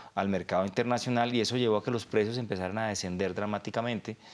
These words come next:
¿Y qué hicimos desde que llegamos al gobierno? Pues atender la crisis. Atendimos la crisis en el dos mil dieciocho, eh, inyectando noventa y cinco mil millones de pesos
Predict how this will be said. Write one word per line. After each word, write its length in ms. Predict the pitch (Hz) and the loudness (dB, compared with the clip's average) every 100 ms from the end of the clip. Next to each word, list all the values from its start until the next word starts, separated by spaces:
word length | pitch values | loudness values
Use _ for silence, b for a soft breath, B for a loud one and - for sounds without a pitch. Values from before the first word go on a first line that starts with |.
| B B B B | B B B B
¿Y 160 | - 110 | -2 0
qué 120 | - | 2
hicimos 360 | 113 151 139 135 | 2 2 4 4
desde 200 | 123 107 | 2 2
que 120 | 104 | 2
llegamos 320 | 95 98 113 | 2 2 0
al 80 | 135 | -2
gobierno? 360 | 131 135 139 92 | 2 2 2 0
Pues 180 | 98 | -2
atender 340 | 82 85 80 78 | -2 -4 -4 -2
la 120 | 90 | 0
crisis. 440 | 151 175 151 - B B B B | 2 2 2 -2 B B B B
Atendimos 460 | - 90 92 90 101 | -6 -4 -2 -2 0
la 100 | 113 | 0
crisis 460 | 110 117 110 127 b b _ _ | 0 0 0 -4 b b _ _
en 100 | 110 | 0
el 120 | 98 | 2
dos 100 | 98 | 2
mil 160 | 104 131 | 2 2
dieciocho, 480 | 170 196 190 208 233 b b b - | 4 4 4 2 -2 b b b -2
eh, 240 | 113 104 | 0 0
inyectando 580 | 123 110 104 110 107 120 | 2 0 2 2 2 2
noventa 300 | 127 113 104 | 2 0 0
y 20 | |
cinco 260 | 92 87 95 | -2 -2 -2
mil 140 | 92 | 0
millones 320 | 98 107 110 110 | 2 0 0 0
de 80 | |
pesos 420 | - 98 90 117 | 0 0 0 -6